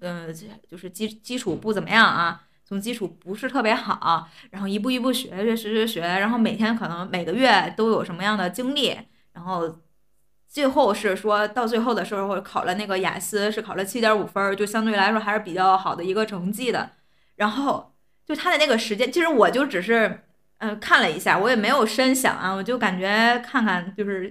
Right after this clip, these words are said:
挺有意思的。但是我就看底下的评论，就很多人就说，“哎呦，这姐们儿要是，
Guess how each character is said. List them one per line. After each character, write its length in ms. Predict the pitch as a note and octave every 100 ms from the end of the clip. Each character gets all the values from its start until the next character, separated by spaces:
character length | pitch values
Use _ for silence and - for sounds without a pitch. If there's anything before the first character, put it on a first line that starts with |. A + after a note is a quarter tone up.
| -
挺 160 | A#3
有 80 | A#3
意 160 | A#3+ B3+
思 160 | A#3+
的。 180 | - - _ _ _ _ _ -
但 160 | F4 C#4+
是 80 |
我 80 | G3+
就 160 | G#3 A3+
看 260 | A3+ D4 A#3
底 80 | F3
下 160 | G#3
的 100 | G3+
评 200 | A3 G#3 E3+
论， 240 | G3+ F3+
就 100 | F3
很 160 | G#3 G3+
多 100 | G3
人 120 | F#3+
就 100 | F#3
说 180 | F#3 F3 - _ _ _ -
，“哎 80 | E4
呦， 340 | D4 G3 -
这 200 | A3 C4+
姐 160 | A3 E3+
们 140 | F3+
儿 80 | F#3+
要 180 | A#3 A3
是， 540 | A3 F3+ D#3+ C3 -